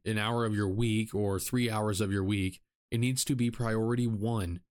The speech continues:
and you need to go through the maximum amount of effort that you can,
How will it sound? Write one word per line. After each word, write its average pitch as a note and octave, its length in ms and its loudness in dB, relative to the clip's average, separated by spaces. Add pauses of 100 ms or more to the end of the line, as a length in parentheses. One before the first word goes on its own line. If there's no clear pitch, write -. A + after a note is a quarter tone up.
(220)
and A2 140 0
you A2 80 2
need C3 140 2
to C#3 40 -2
go B2+ 140 2
through A2+ 140 -2
the G#2+ 80 0
maximum B2+ 640 0
amount A#2 240 0
of G2+ 100 0
effort G2 300 -2
that F#2 80 -4
you F#2+ 120 -4
can, F2+ 440 -4